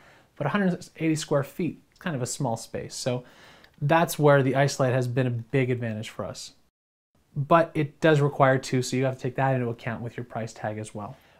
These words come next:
For me, one of the things I find is that the direct light on it is a little too harsh and too sharp, but that's for my type of photography. It actually creates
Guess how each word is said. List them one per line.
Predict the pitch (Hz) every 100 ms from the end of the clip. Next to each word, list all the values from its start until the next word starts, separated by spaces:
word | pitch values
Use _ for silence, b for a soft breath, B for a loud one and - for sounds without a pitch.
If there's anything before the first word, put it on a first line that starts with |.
| b
For | _ 170
me, | 170 185
one | 175
of | 160
the | 156
things | 156
I | 143
find | - 135
is | 131 120
that | 131 123 135
the | 143
direct | 135 165 170
light | 151 139
on | 139 131
it | 131
is | 135
a |
little | 175 190
too | 190 143
harsh | 139 135 -
and | 127
too | 139
sharp, | 135 - 135 131
but | 151
that's | 143 139
for | -
my | 135 131
type | 135 117
of |
photography. | 123 131 131 117 135
It | 143
actually | 151 151 131
creates | - 143 131 127 -